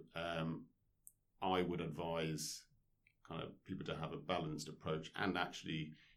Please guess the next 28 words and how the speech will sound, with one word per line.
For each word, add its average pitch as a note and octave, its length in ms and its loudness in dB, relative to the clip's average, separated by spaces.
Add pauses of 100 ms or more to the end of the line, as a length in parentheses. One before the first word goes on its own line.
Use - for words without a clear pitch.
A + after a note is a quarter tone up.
(120)
you F2+ 80 -6
know, D2+ 120 -2 (640)
uh, E2+ 200 -2 (180)
undertake F#2+ 800 2 (180)
interests, - 880 2 (180)
um, F2+ 600 2
or F2 320 -2 (220)
potentially - 340 -6
studying F#2 400 4
or F#2 220 6
other G2 120 4
th-, - 180 -2 (180)
doing, A#2 380 8
doing A#2+ 260 6
things A2 280 6
that G2 140 6
are A2+ 80 2
not A#2 380 6
going G2+ 200 6
to F#2+ 100 2
be, F2+ 340 4 (380)
um, F2 500 0 (600)
against F#2+ 520 6
your E2+ 300 4
kind E2+ 200 -8
of, D#2 180 -8
you E2+ 100 -6
know, D2 120 -4